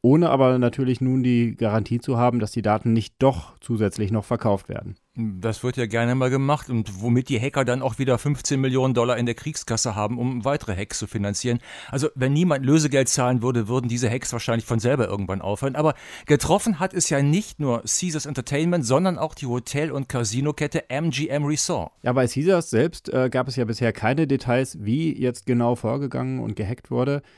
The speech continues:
Speaker 1: Bei M G M soll angeblich ein zehnminütiges Telefonat beim Helpdesk von M G M der Start für den Hack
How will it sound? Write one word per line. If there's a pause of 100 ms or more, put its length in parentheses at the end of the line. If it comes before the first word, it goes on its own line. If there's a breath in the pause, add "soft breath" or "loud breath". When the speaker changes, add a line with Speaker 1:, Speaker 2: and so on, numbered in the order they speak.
(160 soft breath)
Speaker 1:
Bei
M
G
M
soll
angeblich
ein
zehnminütiges
Telefonat
beim
Helpdesk
von
M
G
M (340 soft breath)
der
Start
für
den
Hack